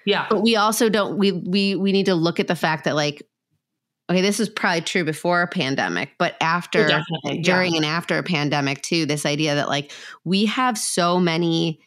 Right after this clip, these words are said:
Speaker 2: stressors as parents that,
Speaker 1: Yeah.
Speaker 2: I mean, we always have, 'cause there's a systemic problem with,
Speaker 1: Yeah.
Speaker 2: um, s-, paren-, a lack of parental support.
Speaker 1: Yeah.
Speaker 2: Um, it sounds like not just in, you know,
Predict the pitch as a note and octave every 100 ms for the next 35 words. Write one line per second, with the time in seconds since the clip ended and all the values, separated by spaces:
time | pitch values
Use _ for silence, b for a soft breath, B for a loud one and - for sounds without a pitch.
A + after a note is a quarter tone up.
0 | b _ _ - - F#3 F#3 G3+ E3 D#3
1 | - F3+ D#3 D3+ D3 - - E3 D#3 D#3
2 | - _ _ _ _ _ - F3 E3 E3
3 | G3+ A3 G#3+ D3+ D3+ - - E3 E3 D3+
4 | D3+ D3+ - D3+ D3 - C#3+ C3+ C3+ F3
5 | D3 C#3+ C#3 E3 - D3+ C3 B2 - F3
6 | _ - - - F3 C#3+ F3 - E3+ C#3+
7 | C#3+ E3 - D#3+ D3 D#3+ D#3+ F#3 - A#2+
8 | D#3 - _ B B B B B E3 E3+
9 | E3+ D3+ C#3+ - - F#3 F#3+ F3+ F3 F3
10 | D3+ - - E3 D3+ D3 D#3 - D#3 D3
11 | C#3+ E3+ D3 A#2+ C3